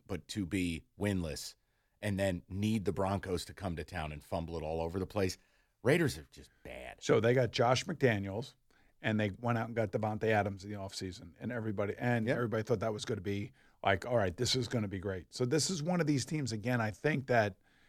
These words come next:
Speaker 2: it's gonna take a while. When I say a while, maybe another two to three weeks to really figure out who they are, 'cause they've been in games. It's
Speaker 1: I
Speaker 2: not
Speaker 1: know.
Speaker 2: like they're getting blown out.
Speaker 1: I know. All right, this is coaching two ways. The coach who's doing the most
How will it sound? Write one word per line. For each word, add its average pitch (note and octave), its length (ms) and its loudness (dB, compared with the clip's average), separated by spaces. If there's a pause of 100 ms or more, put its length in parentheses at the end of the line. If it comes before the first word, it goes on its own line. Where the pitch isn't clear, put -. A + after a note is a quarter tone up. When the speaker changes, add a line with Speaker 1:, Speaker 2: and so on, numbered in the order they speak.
(120)
Speaker 2:
it's - 180 -2
gonna D3 200 6
take C#3+ 220 4
a - 60 2
while. A#2 680 4 (120)
When - 180 -2
I D#3+ 60 6
say F3 160 4
a D3 60 6
while, B2 320 6
maybe B2 260 2
another A#2+ 280 0
two - 220 -2
to A#2+ 80 0
three C3 240 0
weeks B2 480 2 (320)
to C3+ 100 0
really B2+ 460 4
figure B2+ 560 4
out A2 180 6
who B2+ 240 2
they A2+ 200 6
are, G#2+ 360 4
'cause - 380 -6 (300)
they've D3 240 6
been G#3+ 180 10
in E3 180 6
games. C#3+ 420 2
It's - 60 0
Speaker 1:
I C#3+ 100 10
Speaker 2:
not G3 60 10
Speaker 1:
know. B3 60 10
Speaker 2:
like B3 120 8
they're G#3+ 80 10
getting G#3 220 4
blown D#3 280 4
out. D3+ 160 8
Speaker 1:
I C#3+ 80 10
know. G#3 240 4 (500)
All C3 140 12
right, A2 180 6 (100)
this C#3+ 200 6
is D3 100 2
coaching D3 440 6
two C3 180 4
ways. G2+ 360 2 (240)
The A2 100 8
coach - 580 8 (120)
who's C3 240 4
doing B2 400 6
the F#2+ 80 0
most G2+ 640 0